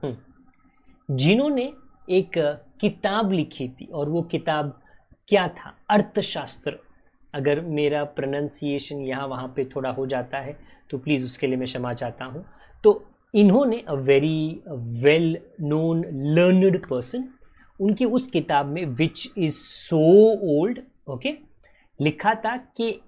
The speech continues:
एक राजा को अपना राज्य किस तरह सम-, अपने किंगडम को किस तरह हैंडल करना है, अपने प्रजा के ऊपर कंट्रोल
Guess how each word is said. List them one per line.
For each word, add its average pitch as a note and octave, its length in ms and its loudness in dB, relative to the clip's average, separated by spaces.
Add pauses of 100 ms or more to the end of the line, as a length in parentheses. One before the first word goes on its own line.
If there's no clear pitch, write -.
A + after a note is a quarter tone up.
एक G#3+ 320 2 (500)
राजा D3+ 540 0 (140)
को C#3+ 120 -2 (800)
अपना F#3+ 360 0
राज्य D3 680 2 (760)
किस C4 260 4
तरह G3 200 4
सम-, D3 320 -6
अपने G#3+ 300 0
किंगडम A3+ 760 8
को F#3+ 200 2 (560)
किस B3+ 260 2
तरह F3+ 300 0 (260)
हैंडल C3 280 -2
करना B2 300 -8
है, B2+ 200 -12
अपने G3 320 0
प्रजा F3 680 0 (140)
के A3+ 260 0
ऊपर A3 360 -2
कंट्रोल F3 920 2